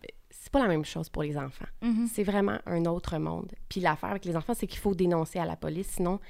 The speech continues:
Speaker 1: souvent, ben, c'est pas pris au sérieux. Fait
Speaker 2: Mhm.
Speaker 1: que c'est, fait que à partir de ce moment-là, j'ai fait, « OK, j'ai pas à prendre position par rapport à ça », mais moi, j'avais envie de me dire, « Qu'est-ce que », parce que j'ai quand même des opinions. J'ai,
Speaker 2: Ouais, ouais.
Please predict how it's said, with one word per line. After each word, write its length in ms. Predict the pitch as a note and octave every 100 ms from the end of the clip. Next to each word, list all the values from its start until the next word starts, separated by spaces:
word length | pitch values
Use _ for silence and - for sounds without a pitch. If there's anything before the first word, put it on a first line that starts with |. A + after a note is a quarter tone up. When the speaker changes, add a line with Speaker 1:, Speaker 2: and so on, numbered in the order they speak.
| - - - - -
Speaker 1:
souvent, 460 | - - F#3 F#3 A3+
ben, 120 | E3+
c'est 140 | F#3
pas 120 | E3+
pris 160 | D#3+ F3
au 60 | D#3+
sérieux. 360 | - C#3+ - - -
Fait 140 | A#3 A3
Speaker 2:
Mhm. 100 | A3+
Speaker 1:
que 140 | E3+
c'est, 340 | D#3+ - -
fait 120 | - G3
que 80 | - -
à 80 | G3+
partir 200 | G3+ C#4
de 80 | C4
ce 80 | A#3
moment-là, 200 | G#3 A3
j'ai 100 | G#3
fait, « 140 | G#3+ -
OK, 180 | G#3+ A#3+ -
j'ai 160 | G#3 G#3
pas 220 | C4 B3+ -
à 120 | F#3
prendre 280 | - G#3 G3+
position 360 | G#3 - F#3
par 140 | F#3 E3+
rapport 200 | E3 E3+
à 60 |
ça », 140 | E3+ A#3+
mais 100 | G#3
moi, 180 | F3+ C#4
j'avais 360 | - - D#3+ D#3
envie 240 | D#3+ E3
de 120 | A#3+ F3+
me 140 | E3
dire, « 180 | F3+ G3+ - -
Qu'est-ce 220 | C#4 -
que », 80 | - - - - - - -
parce 120 | F3
que 80 | F#3
j'ai 80 | E3+
quand 100 | F3+
même 120 | C4+
des 160 | B3 G3
opinions. 400 | F#3 G3 D#3 - -
J'ai, 120 |
Speaker 2:
Ouais, 60 |
ouais. 60 | A#3